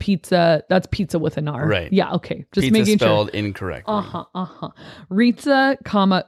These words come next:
Speaker 1: oops, exclamation point. I mean, pizza with me, question mark.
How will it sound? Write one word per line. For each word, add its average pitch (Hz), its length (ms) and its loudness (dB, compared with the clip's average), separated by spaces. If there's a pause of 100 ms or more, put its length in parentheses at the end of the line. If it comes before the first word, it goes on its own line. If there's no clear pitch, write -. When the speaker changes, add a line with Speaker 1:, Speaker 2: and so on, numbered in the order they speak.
(140)
Speaker 1:
oops, - 560 0
exclamation 214 680 0
point. 208 260 -2
I 403 120 -2
mean, 214 320 2 (180)
pizza 247 600 -4
with 247 260 -2
me, 254 180 2
question 226 400 -2
mark. 226 300 2